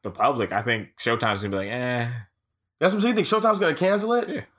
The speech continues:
Speaker 2: Nah, bro.
Speaker 1: Okay.
Speaker 2: See, 'cause the one thing that they did do is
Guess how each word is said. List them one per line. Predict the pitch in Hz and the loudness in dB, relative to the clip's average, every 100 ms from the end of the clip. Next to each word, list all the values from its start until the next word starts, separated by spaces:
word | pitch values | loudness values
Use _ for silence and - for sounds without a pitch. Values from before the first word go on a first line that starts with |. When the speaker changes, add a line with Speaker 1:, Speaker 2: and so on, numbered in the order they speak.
| _ - | _ -6
Speaker 2:
Nah, | 117 117 113 107 | 0 4 4 2
bro. | 104 104 101 | 0 2 2
Speaker 1:
Okay. | 339 - - | 0 -4 -4
Speaker 2:
See, | - 156 | 0 2
'cause | 175 139 | 2 2
the | 147 | 2
one | 196 208 | 2 4
thing | 196 | 0
that | 165 | 2
they | 139 127 | 2 0
did | 147 202 147 | 2 2 2
do | 139 123 120 - _ - | 2 2 0 -6 _ -2
is | 131 127 123 113 - | 2 4 2 0 -6